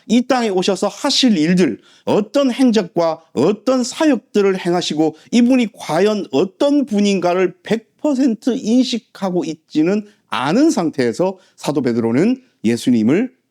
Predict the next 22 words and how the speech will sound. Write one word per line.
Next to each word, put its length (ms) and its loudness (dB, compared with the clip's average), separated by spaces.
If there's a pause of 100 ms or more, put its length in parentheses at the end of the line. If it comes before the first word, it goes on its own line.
(120)
"주는 260 0
그리스도시요 580 -4
살아계신 480 -6
하나님의 380 -4
아들이십니다"라고 1080 -2 (220)
마태복음 500 -2
십육 360 -2
장 120 -2
십육 340 0
절에서 420 -2 (220)
가이사라 480 -4
빌립보로 420 -2
가는 260 -4
도상에서 680 -2 (180)
"너희는 360 2
나를 240 0
누구라 280 0
하느냐?" 220 0
물으시는 420 0
예수님께 880 0 (180)
대답을 580 -4 (280)
했더랬습니다. 760 -6